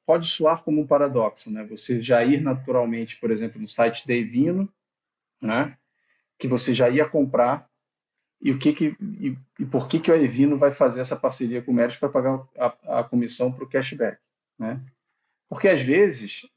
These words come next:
você ainda não tá decidido a comprar. Um dos maiores,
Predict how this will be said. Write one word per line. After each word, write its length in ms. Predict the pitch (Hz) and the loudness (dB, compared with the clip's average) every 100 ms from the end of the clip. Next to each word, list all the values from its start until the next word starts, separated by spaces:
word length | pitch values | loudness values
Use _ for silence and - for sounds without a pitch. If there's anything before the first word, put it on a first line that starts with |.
| _ | _
você 380 | 185 131 131 175 | -10 -8 -2 -2
ainda 280 | 175 185 196 | -2 -2 -2
não 140 | 208 | -2
tá 240 | 208 190 214 | 0 2 2
decidido 500 | 180 - 131 131 120 | 0 -2 0 2 0
a 40 | |
comprar. 500 | - 113 104 107 - _ _ _ _ _ _ _ _ _ - | -2 -6 -6 -8 -10 _ _ _ _ _ _ _ _ _ -2
Um 100 | 170 | -2
dos 120 | - | 2
maiores, 580 | 185 151 214 233 - | 2 4 4 2 -4